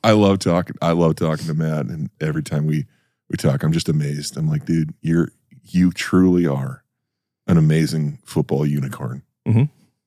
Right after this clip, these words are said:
Speaker 2: You know,
Speaker 1: you're
Speaker 2: just
Speaker 1: a
Speaker 2: the
Speaker 1: football guy, and you're the English guy, all in
Speaker 2: Yep.
Speaker 1: one. Dude, you're just a beautiful
Speaker 2: Yeah.
Speaker 1: unicorn.
Speaker 2: And you see it come out in the passion that he has for, you know, whether it's for history, whether it's for our Hall of Fame, you know, all of those
Speaker 1: Yeah.
Speaker 2: different things. I mean, being able to,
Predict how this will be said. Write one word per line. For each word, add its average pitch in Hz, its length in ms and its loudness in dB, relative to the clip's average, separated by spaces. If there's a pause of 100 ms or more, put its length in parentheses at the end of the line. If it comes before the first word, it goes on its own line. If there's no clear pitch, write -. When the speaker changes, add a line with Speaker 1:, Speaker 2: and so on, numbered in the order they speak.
(560)
Speaker 2:
You 92 140 4
know, 113 80 10
Speaker 1:
you're 98 100 8
Speaker 2:
just - 200 6
Speaker 1:
a 113 40 10
Speaker 2:
the - 40 10
Speaker 1:
football 98 200 6
guy, 95 320 2
and 82 200 -2
you're 80 220 2
the - 240 -6
English 87 400 0
guy, 85 260 2
all 98 280 2
in 98 140 2
Speaker 2:
Yep. 82 80 4
Speaker 1:
one. 78 300 2
Dude, 78 280 -2
you're 101 240 2
just - 320 -8 (520)
a 90 60 -2
beautiful 80 460 0
Speaker 2:
Yeah. 69 160 -2
Speaker 1:
unicorn. 67 380 -2
Speaker 2:
And 117 100 4
you 113 80 6
see 127 200 4
it 110 60 4
come 110 160 2
out 104 140 4
in 104 60 4
the 98 80 2
passion 101 380 0
that 98 100 2
he 95 60 0
has 95 260 0
for, 135 380 -2 (120)
you 120 100 0
know, 107 60 4
whether 98 240 4
it's 92 120 0
for 92 120 -2
history, 98 460 0
whether 95 260 0
it's 92 140 0
for 92 340 -4 (400)
our 95 120 2
Hall 101 220 4
of 92 80 0
Fame, 95 680 0
you 107 100 4
know, 101 180 2
all 113 220 6
of 107 80 4
those 104 140 4
Speaker 1:
Yeah. - 60 -2
Speaker 2:
different 104 280 2
things. 101 420 2
I - 40 -4
mean, 107 160 4
being 110 140 6
able 107 220 4
to, 90 280 0